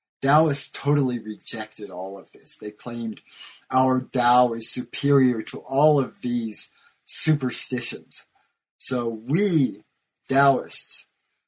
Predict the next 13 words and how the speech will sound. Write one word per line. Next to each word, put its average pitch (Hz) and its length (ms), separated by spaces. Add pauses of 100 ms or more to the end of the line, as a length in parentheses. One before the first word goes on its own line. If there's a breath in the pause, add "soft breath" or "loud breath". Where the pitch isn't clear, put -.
(260)
just 127 360
perform 135 580
our 127 240
funeral 123 760
rituals 113 640 (260)
when 143 480
we 139 180
want 127 360
to, 123 460 (380)
where 135 540
we 127 240
want 110 360
to, 92 260